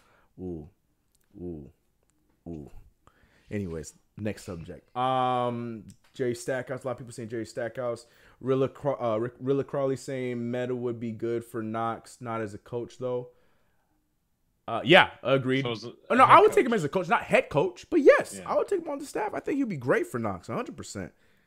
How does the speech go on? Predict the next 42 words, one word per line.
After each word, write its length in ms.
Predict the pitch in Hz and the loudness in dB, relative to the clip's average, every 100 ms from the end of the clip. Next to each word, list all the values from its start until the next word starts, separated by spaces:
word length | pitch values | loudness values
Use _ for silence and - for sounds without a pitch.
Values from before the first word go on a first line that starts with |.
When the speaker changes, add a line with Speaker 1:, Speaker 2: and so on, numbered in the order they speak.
| _ _ _ - | _ _ _ -12
Speaker 1:
Sure, 180 | - 170 | -2 0
I 40 | |
wish 160 | 311 - | 0 -4
Rasheed 380 | 127 - 233 | -6 -4 -4
wanted 240 | 208 123 113 | 0 -2 -2
to 60 | |
coach 240 | 107 120 110 98 | -2 -2 -2 -8
for 200 | - - | -4 0
us, 200 | 107 - | 0 -2
but 220 | - 107 95 | -6 -4 -4
he 140 | 151 | -4
out 140 | 151 | -4
there 80 | 147 | -4
coaching 300 | - 139 123 | -6 -8 -8
high 100 | 127 | -12
school, 220 | 147 - 101 | -12 -10 -8
which 200 | 107 90 | -8 -8
is 120 | 104 | -10
probably 300 | - 110 104 | -4 -4 -2
best 280 | 90 92 - | -4 -6 -8
for 120 | 85 | -14
him 100 | 82 | -12
'cause 260 | 92 82 - | -12 -12 -10
he, 120 | 98 - _ _ _ - | -12 -12 _ _ _ -6
a 60 | 107 | -4
lot 80 | 98 | -2
of 60 | |
kids 280 | - 95 90 | -2 -2 -4
that, 120 | - | -8
man, 580 | 92 95 95 - 76 90 - | -2 0 0 -4 -12 -14 -10
kids, 240 | - 123 101 | 2 2 2
kids 300 | - 123 101 | -2 -2 -2
need 140 | 98 | -8
Rasheed 240 | 87 339 85 | -6 -8 -4
Wallace, 360 | - 82 - | -4 -4 -8
man, 300 | 80 - - - 311 - 320 | -8 -10 -12 -12 -14 -12 -16
Speaker 2:
<laughs> 420 | - - _ 403 | -14 -16 _ -10
Speaker 1:
negatively 540 | 220 117 104 107 104 98 | -2 -2 0 -2 0 -2
and 120 | 90 | -4
positively. 720 | 101 85 78 80 78 76 80 _ _ _ | -6 -8 -8 -14 -14 -16 -18 _ _ _
<sighs> 420 | - - - - - | -20 -20 -20 -20 -20
Rasheed 220 | - | -20